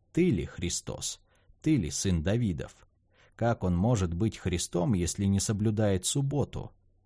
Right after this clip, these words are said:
В той версии рассказа, что приводится в четвертом Евангелии, есть заявление, будто признание Иисуса Христом достаточная на тот исторический момент причина,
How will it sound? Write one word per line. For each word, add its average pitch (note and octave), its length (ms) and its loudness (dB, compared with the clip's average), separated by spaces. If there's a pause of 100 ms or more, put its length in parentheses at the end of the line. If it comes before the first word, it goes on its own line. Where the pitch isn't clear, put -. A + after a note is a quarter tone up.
(600)
В - 80 -20
той A#2+ 240 6
версии A#2 460 4
рассказа, A2 640 2
что F#2 200 -2
приводится G#2+ 680 0
в F#2 80 -4
четвертом G#2+ 680 2
Евангелии, F#2 960 2
есть C3 460 0
заявление, B2 880 4
будто B2 400 -2
признание A2+ 800 4
Иисуса G#2+ 600 0
Христом C3+ 640 -2 (260)
достаточная G2+ 920 0
на F2+ 160 2
тот - 240 0
исторический G#2+ 720 -2
момент G2+ 540 2
причина, A2+ 720 0